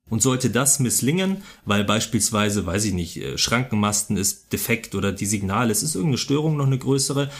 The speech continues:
dann steigt dein Zugführer aus, nimmt sich wieder die Signalfahne, auch dafür haben wir sie dabei, und, äh,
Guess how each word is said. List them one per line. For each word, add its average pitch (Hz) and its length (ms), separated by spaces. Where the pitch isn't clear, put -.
dann 110 120
steigt - 360
dein 104 140
Zugführer 104 520
aus, 117 380
nimmt 139 180
sich - 220
wieder 104 180
die 104 100
Signalfahne, 95 840
auch 85 100
dafür 113 360
haben 85 120
wir 85 80
sie 87 140
dabei, 82 400
und, 127 260
äh, 104 360